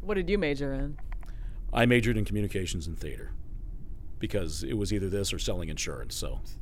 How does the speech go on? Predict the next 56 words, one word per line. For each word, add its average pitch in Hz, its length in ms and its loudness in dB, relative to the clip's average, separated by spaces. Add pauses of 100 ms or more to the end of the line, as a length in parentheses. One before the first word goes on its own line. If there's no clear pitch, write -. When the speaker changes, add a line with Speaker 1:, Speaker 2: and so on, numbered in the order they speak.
(240)
Speaker 2:
<laughs> - 720 -4
Speaker 1:
Do 240 100 -2
you 233 60 4
do 165 240 6
theater? 226 480 0 (760)
Speaker 2:
I - 40 8
used 226 240 10
to, 104 220 2 (160)
yeah. 123 360 6 (160)
I - 20 -2
used 123 160 2
to. 127 80 2
It - 20 6
was 147 120 6
fun. 110 440 6
I 120 80 0
did, 110 320 2
uh, 110 280 2
did 131 180 6
it 139 40 4
in 120 60 2
high 120 120 4
school 135 400 4
and 110 200 4
did 107 120 4
a - 20 2
little 113 160 2
bit 110 120 4
in - 40 0
college. 101 480 0 (540)
Uh, 101 480 4
I 110 80 2
realized 104 480 4
that 98 80 2
I 98 80 2
was 92 180 0
nowhere 101 340 2
near, 98 520 4 (100)
uh, 107 280 -6
the, 90 460 -4
the 95 120 -4
thespian 95 520 0
that 87 100 -2
I 85 60 0
thought 95 240 -2
I 90 60 0
was. 87 260 -2
So, 85 280 0 (460)
but - 80 0
it - 40 0
was 180 100 2
still - 140 2
fun 117 220 2
to 104 40 -2
be 101 80 2
involved. 71 360 -4